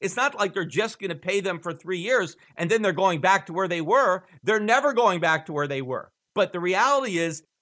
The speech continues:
this inflationary snowball is not gonna stop rolling down the hill like magic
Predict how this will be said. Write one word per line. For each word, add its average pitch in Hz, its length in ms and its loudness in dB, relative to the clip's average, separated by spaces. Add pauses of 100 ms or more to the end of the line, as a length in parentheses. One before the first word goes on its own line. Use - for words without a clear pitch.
(180)
this 202 200 0
inflationary 190 800 -4
snowball 180 760 0 (140)
is 170 200 0
not 220 240 2
gonna 185 120 -2
stop - 460 2
rolling 202 380 0
down 190 220 4
the 170 120 0
hill 233 220 0
like 180 240 2
magic 180 560 -2